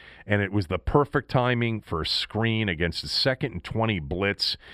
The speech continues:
and it goes for thirty yards or twenty-seven yards, whatever it was. That, when you're second and twenty, that drive should end with a punt.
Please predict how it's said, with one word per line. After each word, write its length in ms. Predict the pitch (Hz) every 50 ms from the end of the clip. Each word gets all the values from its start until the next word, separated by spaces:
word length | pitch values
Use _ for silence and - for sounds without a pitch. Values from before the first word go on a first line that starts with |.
| - -
and 120 | - 90
it 100 | 90 82
goes 260 | - 127 127 139 135 -
for 160 | - 92 90
thirty 360 | - - 131 120 123 123 120
yards 480 | 113 101 92 92 92 92 92 87 - 69
or 60 | 65
twenty-seven 580 | - - 110 110 113 101 - - 107 98 90
yards, 320 | 85 82 87 87 87 82 80
whatever 340 | 76 76 80 82 80 85 80
it 80 | -
was. 340 | 76 85 87 85 85 - - - - - - - - - -
That, 260 | 202 233 277 247 202
when 220 | 170 156 170 170
you're 180 | 185 233 285 285
second 460 | - - - 214 202 - - 180 -
and 100 | 120 117
twenty, 440 | - - 135 131 127 127 127 120 - - - - -
that 200 | 143 175 214 214
drive 340 | 180 - 196 185 175 170 -
should 240 | - - 127 110 - -
end 240 | 120 127 127 131 123
with 160 | 117 113 101
a 80 | 98 -
punt. 560 | - - - - 95 85 76 - - -